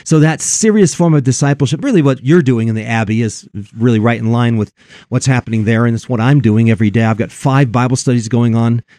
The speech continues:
five days a week, Monday through Friday, with, uh, approximately sixteen or seventeen young men. So that's, that's been an every week sort of thing for the last fourteen years of my life.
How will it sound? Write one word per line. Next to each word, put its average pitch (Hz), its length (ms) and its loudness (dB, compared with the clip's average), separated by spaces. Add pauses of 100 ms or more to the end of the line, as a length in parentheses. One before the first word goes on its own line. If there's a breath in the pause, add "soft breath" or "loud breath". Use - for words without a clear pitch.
(140 soft breath)
five 127 280 0
days 123 200 4
a 117 40 4
week, 120 200 4
Monday 123 240 4
through 117 160 0
Friday, 110 440 0
with, 107 280 0
uh, 104 200 2
approximately 143 420 0
sixteen 143 360 2
or 123 60 4
seventeen 123 500 0
young 113 180 2
men. 107 240 2
So 110 180 2 (300 loud breath)
that's, 180 300 -4
that's 180 240 -2
been 175 160 2
an 156 80 2
every 147 320 0
week 139 300 -2
sort 139 240 2
of 117 60 -2
thing 139 220 2
for 123 120 -2
the 113 60 2
last 123 220 2
fourteen 123 320 0
years 117 200 0
of 98 60 -2
my 113 180 -2
life. 110 260 -2